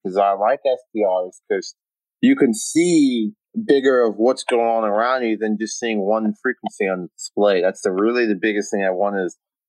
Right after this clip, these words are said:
is Uniden and Whistler to come out with a scanner that has a waterfall display so you can see what's going on around you.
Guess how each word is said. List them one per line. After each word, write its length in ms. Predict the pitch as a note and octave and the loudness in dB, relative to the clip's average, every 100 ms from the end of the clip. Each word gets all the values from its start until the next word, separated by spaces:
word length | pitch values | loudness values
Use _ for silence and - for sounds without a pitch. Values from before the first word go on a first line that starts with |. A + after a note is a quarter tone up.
| _ - | _ -6
is 160 | G#2 F#2+ | -4 2
Uniden 400 | A#2+ C3 B2 B2 | 2 2 0 0
and 140 | A2 | 2
Whistler 380 | A2 B2 - A#2 | 0 0 -4 -6
to 100 | G#2 - | -6 -6
come 140 | A2+ | -2
out 280 | A2+ B2+ G#2+ | 0 0 0
with 200 | A2 G#2+ - | 0 -2 -2
a 80 | F#2+ | -12
scanner 560 | - A2 G#2+ G2+ G2 | -6 -4 -2 -2 -2
that 260 | F#2+ G2 F#2 _ _ _ | 0 -2 -2 _ _ _
has 180 | - G2 G#2 | -2 -2 -2
a 80 | |
waterfall 680 | G2 G#2 A#2 A2 G#2+ G#2+ G2 | 0 2 2 0 -2 -2 -2
display 460 | F#2+ - A2 G2 F#2+ | -6 -6 -2 -2 -2
so 60 | - | -6
you 100 | G#2+ | -8
can 140 | G#2 | -6
see 380 | - - C3 C3+ | -10 -4 2 4
what's 220 | A#2 G#2+ | 2 0
going 260 | - G#2 G2 | -2 -2 0
on 180 | F#2+ F#2 | 0 -2
around 420 | F2+ F2+ F2 F2+ | -2 -2 -4 -6
you. 220 | - - | -10 -10